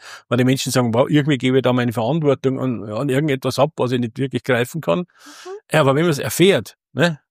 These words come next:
Speaker 1: bei einem selber, dann geht's doch leichter. Und dann kann man auch wieder andere anstecken und sagen, „Du, hab das auch gemacht, äh, probier das mal aus.“
Speaker 2: Mhm. Und zum Thema Krieg würde ich gerne noch was sagen,
Speaker 1: Mhm.
Speaker 2: oder? Die Leute sagen, die suchen immer alles im Außen. Außen ist Krieg, außen ist dies, außen ist
Speaker 1: Ja.
Speaker 2: das und so weiter.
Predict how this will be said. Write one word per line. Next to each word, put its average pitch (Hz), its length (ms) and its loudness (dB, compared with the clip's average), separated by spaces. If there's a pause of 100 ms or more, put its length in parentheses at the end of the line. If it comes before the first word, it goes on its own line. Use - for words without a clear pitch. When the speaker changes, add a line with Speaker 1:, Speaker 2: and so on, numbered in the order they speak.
(160)
Speaker 1:
bei - 180 -2
einem 160 260 4
selber, 113 400 0 (640)
dann 123 120 0
geht's 139 200 -2
doch - 160 -4
leichter. 101 400 -2
Und 113 60 2
dann 117 100 2
kann 120 120 2
man 117 160 2
auch 110 40 -2
wieder 123 160 2
andere 127 260 0
anstecken 147 380 -2
und 135 60 -2
sagen, 123 200 0
„Du, 160 100 0
hab - 120 -6
das 113 140 -6
auch 110 160 -2
gemacht, 170 340 -2
äh, 135 240 2 (180)
probier 151 240 0
das 127 160 -2
mal - 260 -4
aus.“ - 180 -12 (220)
Speaker 2:
Mhm. 285 80 -6 (1160)
Und 226 120 -6
zum 247 100 0
Thema 240 200 2
Krieg 294 240 -2
würde 262 120 0
ich 220 80 -8
gerne 233 180 2
noch 214 100 -4
was 214 140 -2
sagen, 185 340 2
Speaker 1:
Mhm. 123 60 -2
Speaker 2:
oder? 254 140 2
Die 247 80 0
Leute 254 300 2
sagen, 233 420 2 (260)
die 226 100 -2
suchen 285 280 0
immer - 160 0
alles 208 180 0
im 202 100 -2
Außen. 160 440 -2 (400)
Außen 285 360 2
ist 254 100 -6
Krieg, 254 260 -2
außen 233 280 2
ist - 160 -4
dies, 226 280 0
außen 202 300 0
ist - 120 -4
Speaker 1:
Ja. 175 80 4
Speaker 2:
das - 140 -4
und 190 100 -6
so 180 100 -4
weiter. 170 360 -8